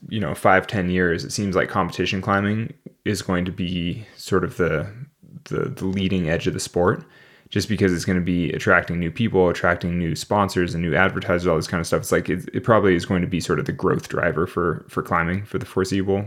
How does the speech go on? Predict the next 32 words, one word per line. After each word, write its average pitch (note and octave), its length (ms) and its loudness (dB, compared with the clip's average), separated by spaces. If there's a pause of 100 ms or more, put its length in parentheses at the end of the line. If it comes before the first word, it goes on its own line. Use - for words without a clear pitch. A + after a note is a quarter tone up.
(340)
you G2 100 -4
know, F#2 160 -6
for - 140 -2
the F2 80 0
next - 180 -4
decade. F#2 420 -2 (840)
And C3 120 8
yet, B2+ 280 6 (440)
even C#3+ 540 4 (500)
as A2 180 6
that F#2+ 140 8
happens, B2+ 540 4 (800)
you C3+ 120 0
know, B2+ 100 10
it's G#2 100 6
like A2+ 160 8
already B2 400 10
I G2+ 60 6
can G#2+ 120 0
kind G#2 140 4
of G2 60 2
see G#2 180 2
a F#2+ 40 6
time F#2+ 280 2
slightly F2+ 320 4
past A#2 300 4
that F2+ 360 2
when F#2+ 400 0 (280)
you A2+ 160 6
have G#2 180 6
people G2 480 6
who G#2 460 2